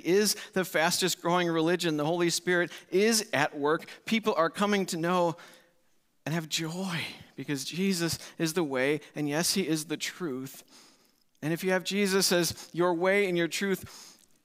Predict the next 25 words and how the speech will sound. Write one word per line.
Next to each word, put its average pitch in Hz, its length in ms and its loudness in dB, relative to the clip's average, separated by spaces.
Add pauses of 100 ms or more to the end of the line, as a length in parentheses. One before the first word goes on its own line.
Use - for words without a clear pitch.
(120)
he's 180 180 -8
the 147 140 -4
life. 127 720 -8 (2250)
You 170 100 -4
were 170 60 4
here 180 120 4
last 185 320 4
week, 180 160 2
you 170 80 2
heard 175 140 4
me 175 100 2
say 170 320 2 (300)
more 175 140 4
about 170 240 4
that, 160 340 2 (180)
but 170 140 0
Jesus 233 360 2
really 220 260 4
is 220 120 2
the 190 100 2
life. 185 600 0 (1200)
And 165 140 -2
yet 185 180 4
every 214 520 2 (240)
temptation 180 920 0